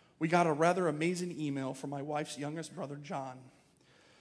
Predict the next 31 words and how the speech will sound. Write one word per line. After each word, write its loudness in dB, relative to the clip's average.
Six 2
or 2
seven 4
years 0
ago, -2
when -2
John 2
and -2
his -4
wife, -4
Lori, -6
were -6
working -2
with -4
a -4
youth -4
group -2
in -2
Nebraska, -4
they -6
met -4
Amanda, -4
a 0
teenage 0
girl 2
the 0
same 0
age -6
as -8
their -4
son, -6